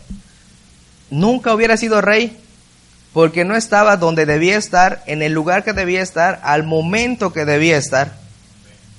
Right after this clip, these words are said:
¿verdad? Nosotros debemos estar, muchos de nosotros estamos donde debemos estar, en el lugar donde debemos estar,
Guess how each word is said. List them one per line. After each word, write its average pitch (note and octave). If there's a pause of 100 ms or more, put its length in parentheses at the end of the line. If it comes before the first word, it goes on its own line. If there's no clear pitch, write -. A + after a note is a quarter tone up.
(260)
¿verdad? C#3 (1500)
Nosotros F3
debemos F3+
estar, D3+
muchos F3+
de F#3+
nosotros F3
estamos F3
donde C#3+
debemos D3+
estar, B2
en C3
el C3
lugar D3+
donde D3+
debemos C#3+
estar, F3+